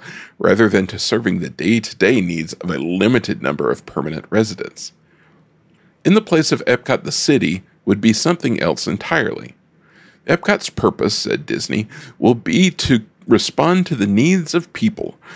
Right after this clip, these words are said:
by providing a Disney-designed and Disney-managed forum where creative men and women of science, industry, universities, government, and the arts from around the world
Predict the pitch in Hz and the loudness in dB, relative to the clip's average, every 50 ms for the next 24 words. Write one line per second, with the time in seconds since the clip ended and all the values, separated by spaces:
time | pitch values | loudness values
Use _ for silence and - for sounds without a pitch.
0 | - - _ - - - - - 73 80 - 87 87 87 80 76 78 82 - - | -20 -14 _ -4 -4 -2 0 0 0 2 2 2 2 2 -2 -4 -8 -6 -2 0
1 | 98 107 107 113 127 135 131 139 131 - 151 160 156 139 131 127 117 117 98 92 | 0 0 0 -2 -4 -4 -4 -4 -4 -2 0 0 2 2 0 0 0 0 0 0
2 | 90 - 107 127 175 180 - - 190 180 151 139 147 156 156 147 - - - 170 | 0 2 4 4 4 4 2 0 0 2 2 2 2 2 0 -2 -4 -2 2 4
3 | 160 131 101 82 82 92 - - - - - _ _ - 71 - - - - - | 4 4 4 2 0 -4 -8 -12 -18 -20 -20 _ _ -2 -2 -2 -2 -4 -10 -6
4 | 64 64 69 87 107 131 120 117 110 110 110 117 117 113 110 104 104 110 110 101 | -2 2 4 4 4 4 2 2 4 4 4 4 4 4 4 4 4 4 4 4
5 | 101 98 92 - - - - 98 107 117 117 - - - - - - _ _ - | 2 2 0 -2 -4 -2 0 2 2 4 2 2 -2 -6 -10 -12 -12 _ _ 0
6 | 90 98 107 98 104 107 - - - - 98 90 92 92 98 101 - - - - | 2 2 4 4 2 2 0 -2 -2 2 2 4 4 2 0 -2 -6 -14 -20 -20
7 | - _ - - 95 110 120 110 107 107 110 - - 107 95 104 101 98 95 - | -20 _ -2 2 4 4 4 4 4 4 2 2 2 0 2 4 4 2 2 0
8 | - - 95 98 107 107 107 107 104 101 104 104 104 101 95 92 95 92 - - | -2 -2 -2 0 0 2 2 2 2 0 0 0 0 0 2 2 0 0 -2 -2
9 | - - _ - - - _ _ - - 73 69 53 - - 117 131 139 139 139 | -10 -16 _ -20 -20 -20 _ _ -4 -4 -2 -2 -2 0 2 2 2 2 0 0
10 | 131 127 117 113 117 120 117 113 113 110 | 0 2 4 4 6 6 6 4 2 0